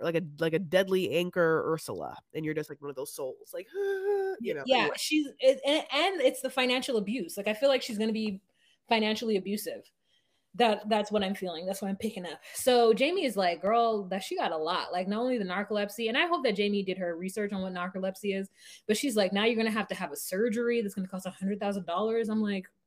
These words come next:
Speaker 2: <sighs> "a hundred thousand dollars? You don't got no insurance? Did nobody have insurance?"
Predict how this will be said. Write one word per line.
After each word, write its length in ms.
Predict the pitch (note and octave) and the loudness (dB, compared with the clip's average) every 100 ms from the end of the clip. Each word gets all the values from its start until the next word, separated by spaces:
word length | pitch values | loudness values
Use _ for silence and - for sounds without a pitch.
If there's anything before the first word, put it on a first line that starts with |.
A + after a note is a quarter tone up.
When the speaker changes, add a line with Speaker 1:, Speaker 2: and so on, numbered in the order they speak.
| _ _ _ _ _ _ _ _ _ _ _ _ _ | _ _ _ _ _ _ _ _ _ _ _ _ _
Speaker 2:
<sighs> 400 | - - - - | -20 -18 -18 -10
"a 80 | F3+ | -6
hundred 280 | F#3 C#4+ F4 | 0 2 4
thousand 280 | C#4+ D4 F#3+ | 6 6 6
dollars? 640 | B3+ F#4+ A#3 A3 - - _ - | 8 8 6 2 -2 -4 _ -8
You 140 | D4+ F4 | -4 0
don't 80 | E4+ | 0
got 60 | |
no 60 | D4+ | 0
insurance? 400 | C#4 D4+ G#4 G#4+ | 2 4 4 4
Did 80 | B3+ | 4
nobody 220 | C#4 F4+ | 6 6
have 120 | F4 | 6
insurance?" 520 | E4 E4 G#4+ A#4 - | 4 2 2 2 -2